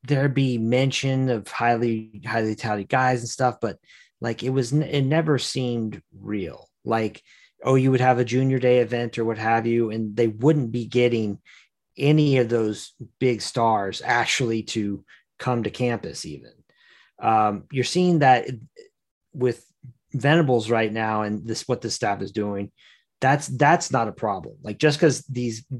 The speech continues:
th-, you're getting all of these big names to come take a look at what you're doing to, you know, eh, they're, they're showing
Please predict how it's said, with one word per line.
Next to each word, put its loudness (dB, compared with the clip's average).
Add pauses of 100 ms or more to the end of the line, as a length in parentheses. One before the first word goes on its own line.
th-, -8
you're 2
getting 2
all 2
of -2
these -6
big 0
names -2
to -6
come -2
take -4
a -6
look -2
at -10
what -4
you're -10
doing -2 (400)
to, 0
you -6
know, -10 (100)
eh, -14 (320)
they're, 0
they're 2
showing 0